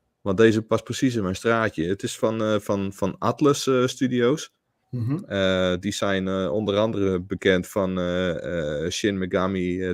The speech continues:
Speaker 1: Tensei en de spin-off Persona.
Speaker 2: Mhm.
Speaker 1: En vooral Persona heb ik echt, eh, echt heel veel gespeeld. Die, eh, die heb ik op de P S Vita heb ik die ontdekt. En dat,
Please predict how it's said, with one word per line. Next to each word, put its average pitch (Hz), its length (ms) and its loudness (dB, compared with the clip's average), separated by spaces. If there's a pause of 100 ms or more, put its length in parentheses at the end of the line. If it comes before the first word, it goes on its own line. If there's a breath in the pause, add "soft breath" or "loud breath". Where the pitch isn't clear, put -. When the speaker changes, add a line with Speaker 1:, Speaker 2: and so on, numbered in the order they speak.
Speaker 1:
Tensei 95 560 4
en 95 200 -4
de 87 340 2
spin-off 90 680 0
Persona. 120 580 2 (440)
Speaker 2:
Mhm. 120 320 -4
Speaker 1:
En 92 640 0 (260)
vooral 107 320 2
Persona 120 600 2
heb 90 160 0
ik 98 100 -8
echt, - 260 0
eh, 90 360 4
echt 87 140 -8
heel 101 240 4
veel 95 180 -2
gespeeld. - 480 -2 (800)
Die, 90 360 0
eh, 90 60 0 (460)
die 85 80 -8
heb 92 80 -6
ik - 80 -14
op 95 120 -6
de 92 280 2 (500)
P - 60 -6 (280)
S - 140 -14
Vita 147 560 -6
heb 127 160 -2
ik 135 120 -6
die 135 180 -2
ontdekt. 123 500 0 (600)
En 101 220 -2
dat, 95 200 0